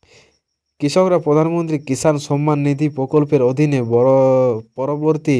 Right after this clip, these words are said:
ধাপের জন্য অপেক্ষা করছেন। প্রধানমন্ত্রী কিষাণ যোজনার ষোলোতম কিস্তির পরিমাণ শীঘ্রই কৃষকদের অ্যাকাউন্টে জমা করা,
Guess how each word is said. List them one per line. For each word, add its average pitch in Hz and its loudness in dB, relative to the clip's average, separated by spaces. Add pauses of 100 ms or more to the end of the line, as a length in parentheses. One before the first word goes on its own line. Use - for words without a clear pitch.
ধাপের 117 0
জন্য 143 -2
অপেক্ষা 139 0
করছেন। 127 0 (960)
প্রধানমন্ত্রী 151 -2
কিষাণ 151 -2
যোজনার 147 0 (560)
ষোলোতম 151 2
কিস্তির 147 0
পরিমাণ 143 2
শীঘ্রই 139 2
কৃষকদের 143 0
অ্যাকাউন্টে 143 0
জমা 135 -4
করা, 143 2